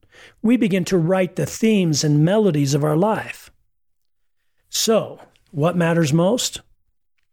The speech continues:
Well, what matters most is found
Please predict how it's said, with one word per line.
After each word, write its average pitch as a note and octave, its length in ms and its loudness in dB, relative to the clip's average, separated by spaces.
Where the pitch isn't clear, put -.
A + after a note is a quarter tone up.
Well, F#3+ 160 0
what A3+ 160 -4
matters A3+ 340 0
most D3+ 540 -2
is D#3 200 0
found E3+ 600 -2